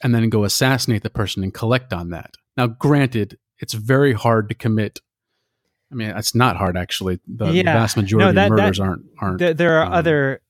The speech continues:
Speaker 2: implications
Speaker 1: solved in
Speaker 2: to
Speaker 1: this
Speaker 2: that,
Speaker 1: country, which
Speaker 2: though.
Speaker 1: is
Speaker 2: I mean, uh, when
Speaker 1: frightening.
Speaker 2: I first heard about Augur,
Speaker 1: But
Speaker 2: it just sounded like a speculation platform, and I was thinking, "Oh, they're trying to make the stock market again in cryptocurrency."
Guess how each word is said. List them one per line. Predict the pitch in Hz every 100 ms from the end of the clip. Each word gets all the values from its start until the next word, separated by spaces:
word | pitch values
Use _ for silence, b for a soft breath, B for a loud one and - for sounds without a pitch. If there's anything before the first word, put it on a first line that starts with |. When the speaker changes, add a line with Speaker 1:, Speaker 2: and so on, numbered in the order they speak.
| _
Speaker 2:
implications | 180 143 139 - 143
Speaker 1:
solved | 110 107
in | 95
Speaker 2:
to |
Speaker 1:
this | 98
Speaker 2:
that, | 113 110
Speaker 1:
country, | 92 110
which | 107
Speaker 2:
though. | 107
Speaker 1:
is | 127
Speaker 2:
I |
mean, | 123 120 113
uh, | 151
when |
Speaker 1:
frightening. | 147 156
Speaker 2:
I | 170 190
first | 175 175 -
heard | 170
about | 151 135
Augur, | 143 165 147
Speaker 1:
But | 147
Speaker 2:
it |
just | 131 117
sounded | 135 127 120
like | 113
a | 104
speculation | - 131 - 110 117 110 104
platform, | - 107 - 101 104
and |
I | 107
was | 107
thinking, | 101 113 165
"Oh, | 220 139
they're | 113
trying | 110 123 120
to |
make | 123 131
the | 151
stock | - 156 -
market | 139 131 135
again | 135 139 151 123 110
in | 117 107
cryptocurrency." | 110 110 107 - 107 98 -